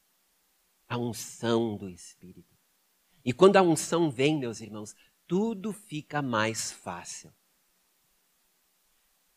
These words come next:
Eu tava orando com a minha esposa semana passada. E, ahn,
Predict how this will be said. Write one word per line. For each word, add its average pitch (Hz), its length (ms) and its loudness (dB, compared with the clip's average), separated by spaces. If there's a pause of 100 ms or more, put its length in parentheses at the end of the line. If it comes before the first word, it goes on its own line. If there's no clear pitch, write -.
(380)
Eu 139 120 8
tava 160 220 8
orando 160 200 10
com - 80 0
a - 20 6
minha 147 140 6
esposa 131 520 2 (180)
semana 120 400 4
passada. 101 560 -6 (880)
E, 123 160 0
ahn, 117 320 4